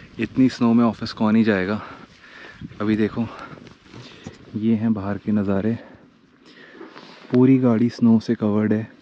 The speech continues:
ये हमारी car है। ये देखो गाड़ी के टायर के यहाँ, यहाँ तक स्नो रखी है पूरी।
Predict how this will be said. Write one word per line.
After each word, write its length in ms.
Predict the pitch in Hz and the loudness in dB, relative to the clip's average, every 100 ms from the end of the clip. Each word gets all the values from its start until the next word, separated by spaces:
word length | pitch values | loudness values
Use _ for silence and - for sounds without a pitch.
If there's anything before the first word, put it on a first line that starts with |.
| - | -2
ये 120 | 110 | 0
हमारी 360 | 110 107 101 110 | 2 0 0 -2
car 280 | 113 104 101 | -2 -4 -4
है। 140 | 113 - - - - - - - - - - - - - - - - - - - - - - - - - - - | -6 -10 -20 -20 -20 -20 -20 -20 -20 -20 -20 -20 -20 -18 -16 -16 -16 -18 -18 -18 -18 -20 -20 -18 -18 -16 -16 -4
ये 140 | 120 117 | -2 0
देखो 240 | 113 113 | -2 -4
गाड़ी 260 | 110 107 110 | -2 -2 -2
के 120 | 123 | -4
टायर 300 | 123 113 110 | -2 -4 -4
के 140 | - | 0
यहाँ, 240 | 123 107 104 | 2 2 -4
यहाँ 200 | 104 104 | -6 -6
तक 240 | 120 117 | -6 -8
स्नो 540 | - - - 120 110 107 | -12 -20 -10 -4 -2 -2
रखी 240 | 104 113 | -4 -6
है 60 | 101 | -6
पूरी। 240 | 101 | -6